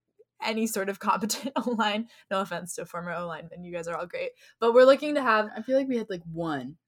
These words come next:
Speaker 2: out of, like, the five. We'd,
Speaker 1: Yeah.
Speaker 2: we'd have, like, one.
Speaker 1: And I mean, like, last year's O-line wasn't, like,
Speaker 2: We're returning most of them.
Speaker 1: Yeah.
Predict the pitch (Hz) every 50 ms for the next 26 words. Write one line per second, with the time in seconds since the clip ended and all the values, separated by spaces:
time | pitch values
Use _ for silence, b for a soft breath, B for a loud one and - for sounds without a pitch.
0 | _ - 143 139 135 139 143 143 127 107 82 82 _ _ _ _ - 151 143 -
1 | 120 - - - - _ - _ _ _ _ _ _ _ _ _ _ - 311 320
2 | 262 - - - - - 226 254 254 233 226 233 - - 156 190 160 117 98 135
3 | 226 b b b b b b _ _ _ _ - - 330 359 359 359 359 339 330
4 | 311 269 262 247 226 - - _ - 240 277 269 277 262 - 311 285 233 233 214
5 | 208 202 202 202 202 202 208 208 208 202 - - - 196 190 - - - - _
6 | _ _ _ _ _ _ _ _ _ _ _ - 262 180 180 185 175 180 - 220
7 | 214 196 180 175 165 165 170 170 170 170 156 - - - 143 131 131 131 - -
8 | 240 240 240 226 208 190 - - - - 220